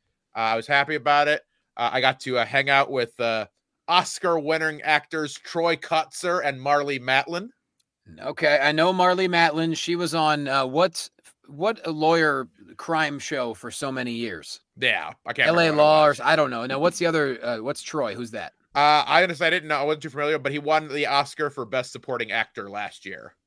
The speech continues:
Speaker 2: Holy
Speaker 1: And, and, and, and they're,
Speaker 2: shit.
Speaker 1: and they're both deaf. And they're
Speaker 2: Got
Speaker 1: both
Speaker 2: it.
Speaker 1: Oscar winners. So, uh, I,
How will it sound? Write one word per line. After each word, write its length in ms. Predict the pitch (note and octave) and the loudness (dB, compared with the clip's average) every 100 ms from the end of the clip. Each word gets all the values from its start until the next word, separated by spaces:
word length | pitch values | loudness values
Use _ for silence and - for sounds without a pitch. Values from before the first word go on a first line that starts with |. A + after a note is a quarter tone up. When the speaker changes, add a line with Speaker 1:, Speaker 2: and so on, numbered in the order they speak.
| _ _ _ | _ _ _
Speaker 2:
Holy 520 | A2+ F3 A#2+ A#2 D3+ | -4 -2 -2 -4 2
Speaker 1:
And, 140 | D#3 D#3+ | 4 6
and, 140 | D#3 | 6
and, 120 | D#3 D3+ | 4 4
and 140 | D3+ | 0
they're, 120 | C#3+ | -2
Speaker 2:
shit. 80 | C#3 _ | -6 _
Speaker 1:
and 120 | C#3+ | -4
they're 80 | C#3 | -2
both 300 | B2+ D3 G#2+ | 0 -2 -2
deaf. 480 | B2 G2 - - - _ _ _ _ _ B2 | -6 -6 -8 -20 -20 _ _ _ _ _ -8
And 80 | |
they're 80 | B2 | -2
Speaker 2:
Got 160 | B2 A#2 | 0 0
Speaker 1:
both 60 | |
Speaker 2:
it. 40 | G#2+ | -4
Speaker 1:
Oscar 280 | G#2 - G2 | -8 -10 -12
winners. 300 | F2+ E2+ - | -12 -12 -6
So, 280 | B2 G#2+ - _ _ _ | -2 -2 -4 _ _ _
uh, 320 | C#3+ C#3+ C3+ B2+ _ _ | 2 4 4 2 _ _
I, 100 | - | 0